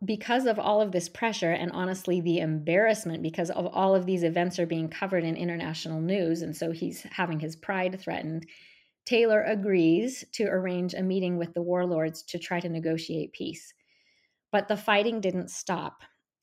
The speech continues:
So the women met at the market day after day after day in a hundred degree weather, in pouring rain, always wearing white and holding up signs. And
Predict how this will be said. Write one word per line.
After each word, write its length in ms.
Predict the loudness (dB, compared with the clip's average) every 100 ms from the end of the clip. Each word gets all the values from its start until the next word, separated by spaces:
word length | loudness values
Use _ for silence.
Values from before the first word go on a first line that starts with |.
| -8
So 540 | 0 4 6 4 2
the 140 | 0 2
women 480 | 4 2 2 2 2
met 320 | 0 -2 -4
at 140 | -6 0
the 80 |
market 680 | 0 0 -2 -2 -4 -4 -6
day 320 | 0 2 2 2
after 480 | 0 -4 -4 -4
day 460 | 0 2 4 2 0
after 340 | -2 -2 -2 -2
day 380 | 0 0 0 -4
in 140 | -4
a 80 | -4
hundred 360 | -2 -2 -2 -2
degree 340 | 0 2 4
weather, 340 | 4 6 4
in 300 | 2 -2 -4
pouring 420 | -4 0 2 2 0
rain, 400 | 2 0 -2 -6 -18 _ _ -2
always 400 | 2 4 4 2
wearing 340 | 2 2 2 2
white 320 | 2 0 0
and 160 | -4 -2
holding 380 | -2 0 -2
up 140 | -4 -6
signs. 640 | -6 -4 -4 -6 -8 -12 -20 -20 -20 _ 0
And 300 | 2 2